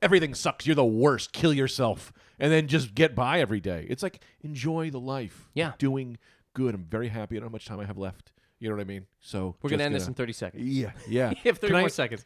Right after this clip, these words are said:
Speaker 1: can I tell you another positive about this?
Speaker 2: Of course.
Speaker 1: If you heard,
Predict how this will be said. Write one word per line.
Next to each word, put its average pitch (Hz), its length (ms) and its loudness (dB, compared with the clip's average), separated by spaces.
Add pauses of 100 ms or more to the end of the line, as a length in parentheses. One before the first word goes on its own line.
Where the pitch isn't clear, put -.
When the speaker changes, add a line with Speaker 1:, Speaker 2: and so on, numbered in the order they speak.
Speaker 1:
can 156 120 0
I 175 60 4
tell 185 140 2
you 180 120 4
another 151 180 0
positive 151 360 -4
about 180 280 -6
this? 196 320 -6
Speaker 2:
Of 117 120 -14
course. 156 440 -6 (100)
Speaker 1:
If 120 100 -4
you 135 120 4
heard, 110 120 -6